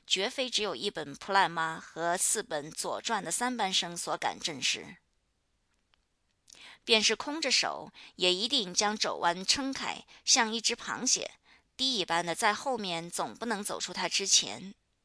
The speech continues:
这一种螃蟹式的民工巨亲，现在都阔别得很久了。前四五年，竟在教育部的破脚躺椅上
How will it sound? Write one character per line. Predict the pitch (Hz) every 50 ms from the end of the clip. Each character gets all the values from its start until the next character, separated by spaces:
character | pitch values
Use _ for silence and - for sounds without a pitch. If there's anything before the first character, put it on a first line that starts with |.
| _ _ _
这 | - - 226 202 180 180
一 | 180 208 196
种 | - 175 165 170
螃 | - - - 185 247
蟹 | 285 - 214 -
式 | - - -
的 | 180 -
民 | 143 151 165 170 190 220
工 | 233 220 202 208
巨 | 202 - - 165
亲， | - - - 190 180 180 190 - - - - -
现 | - - 247 208 208
在 | 214 - 226 196 170 165
都 | - 185 185
阔 | - - - 196 147
别 | - 135 123
得 | 143 156
很 | - - 151 160
久 | 160 - 156 101 71
了。 | 64 80 - 180 - _ _ _ _ _ _ _ _
前 | - - - 208 240
四 | 277 - - 320
五 | 240 180
年， | 170 165 160 156 160 185 202 - - - -
竟 | - 262 254 240
在 | 254 247 240
教 | - - 277 269
育 | 262 247
部 | 254 - 339 285
的 | 208 180
破 | - - - 277
脚 | 226 - - - -
躺 | - - 170 185
椅 | 254 247 - -
上 | - - 160 160 165